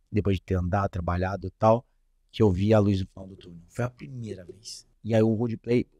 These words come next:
o Coldplay me marcou muito por causa disso. Eles tocavam, cantavam, porque eles são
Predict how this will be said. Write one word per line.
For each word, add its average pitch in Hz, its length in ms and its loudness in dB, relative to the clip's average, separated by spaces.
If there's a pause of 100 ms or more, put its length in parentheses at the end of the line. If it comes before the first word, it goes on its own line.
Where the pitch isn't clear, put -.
(100)
o - 60 -20
Coldplay 131 320 2
me 151 80 2
marcou 135 340 0
muito 127 480 0
por 120 180 -12
causa 135 320 -4
disso. - 380 -20
Eles - 160 -20
tocavam, 131 680 2
cantavam, 117 360 0
porque - 100 -8
eles 113 80 -8
são - 120 -18